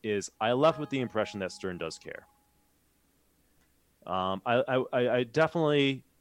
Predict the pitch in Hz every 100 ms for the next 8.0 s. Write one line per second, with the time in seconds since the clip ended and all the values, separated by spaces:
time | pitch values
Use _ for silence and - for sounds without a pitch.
0 | _ _ - 117 127 - 127 107 107 -
1 | 101 98 92 _ _ _ - 107 110 101
2 | 90 117 113 117 104 92 87 82 85 -
3 | 82 71 107 101 98 - 104 139 143 143
4 | 120 110 101 - - 110 110 113 131 123
5 | 117 110 98 _ _ _ 117 123 - 120
6 | 113 - 107 98 95 - 101 101 95 104
7 | 98 95 92 87 104 - 98 104 113 117